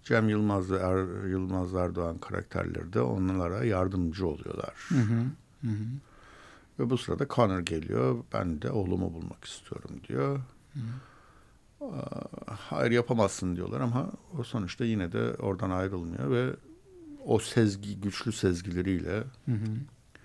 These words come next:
Speaker 1: Tanrı ile ilişkisi en zayıf olan karakterin en ruhani kişilik olması da enteresan belki.
Speaker 2: Evet.
Speaker 1: Kiliseyle en uzak kişinin.
Speaker 2: Evet.
Speaker 1: Ve sonuçta oğullarının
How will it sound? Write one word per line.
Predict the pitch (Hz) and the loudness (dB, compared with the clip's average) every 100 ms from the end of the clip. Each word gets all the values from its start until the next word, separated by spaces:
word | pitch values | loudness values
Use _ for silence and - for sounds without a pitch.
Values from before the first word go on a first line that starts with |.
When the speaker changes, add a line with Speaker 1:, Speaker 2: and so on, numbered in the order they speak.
| - - - - - - - - - | -20 -20 -20 -20 -20 -20 -20 -20 -16
Speaker 1:
Tanrı | - 107 113 151 | 4 8 8 8
ile | 143 127 | 8 6
ilişkisi | 120 - 117 113 | 4 0 0 4
en | 120 143 | 6 6
zayıf | 135 113 107 | 4 4 2
olan | 101 107 | 0 0
karakterin | 107 107 110 127 135 | 0 0 0 -2 0
en | 117 120 110 98 | 4 4 4 4
ruhani | 107 110 104 107 117 | 4 4 2 2 0
kişilik | - - 110 - | -4 -10 -10 0
olması | 104 101 107 - | 0 2 -2 -4
da | 87 78 | -6 -6
enteresan | - - - - - - - 123 | -6 -10 -10 -10 -12 -14 -16 -16
belki. | - - | -12 4
Speaker 2:
Evet. | 147 127 107 | 6 8 6
Speaker 1:
Kiliseyle | - 95 90 90 90 | 2 0 2 0 0
en | 90 95 | 0 -2
uzak | 87 - - | -2 -4 -10
kişinin. | 107 - - 107 - - - - - | -12 -8 -8 -8 -12 -18 -20 -14 -2
Speaker 2:
Evet. | 123 107 104 - - - - - - - - - - - 143 | 0 0 -6 -14 -20 -20 -20 -20 -20 -20 -18 -18 -20 0 2
Speaker 1:
Ve | 165 | 2
sonuçta | - 117 - 151 | 4 2 6 8
oğullarının | 131 120 120 113 143 139 | 8 8 8 8 4 2